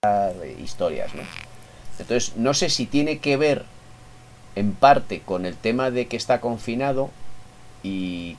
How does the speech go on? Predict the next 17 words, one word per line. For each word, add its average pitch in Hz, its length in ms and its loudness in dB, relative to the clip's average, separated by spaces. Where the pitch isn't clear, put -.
que 82 140 -4
a 82 60 0
lo 82 100 -2
mejor 98 380 -2
a 101 60 0
consecuencia 101 880 -2
de, 95 640 -6
de 95 80 -6
ese 98 160 -6
confinamiento 104 920 -2
ha 95 100 -2
surgido 95 440 -6
otra - 200 -10
cosa, 120 320 -8
no 78 140 -10
lo 76 120 -6
sé. - 160 -10